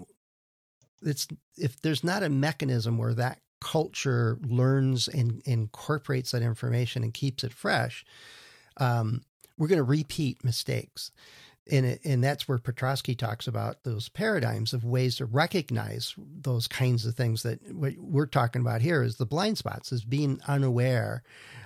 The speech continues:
of the potential or the design that we're doing or the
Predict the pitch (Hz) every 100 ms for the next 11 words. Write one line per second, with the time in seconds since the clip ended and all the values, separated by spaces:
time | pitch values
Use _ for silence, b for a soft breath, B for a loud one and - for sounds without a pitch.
0 | - 131 117 113 110 107 - _ 131 117
1 | _ _ - 120 - 151 - 117 107 117
2 | 123 117 120 123 123 131 127 127 127 117
3 | 117 117 113 107 107